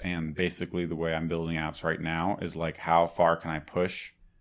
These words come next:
most of my pages tolerating a degree of staleness?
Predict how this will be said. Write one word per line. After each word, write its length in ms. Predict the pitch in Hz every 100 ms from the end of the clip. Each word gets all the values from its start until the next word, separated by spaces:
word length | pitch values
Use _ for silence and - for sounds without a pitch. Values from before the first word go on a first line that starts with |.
| _ _ _ _ _ _ _ _ _ _ -
most 380 | 92 92 87
of 60 | 87
my 160 | 82 80
pages 580 | - 87 85 95 113
tolerating 720 | - - 82 82 80 80 80 85
a 60 |
degree 300 | 85 80 85
of 100 | 80
staleness? 720 | - - 82 85 92 120 -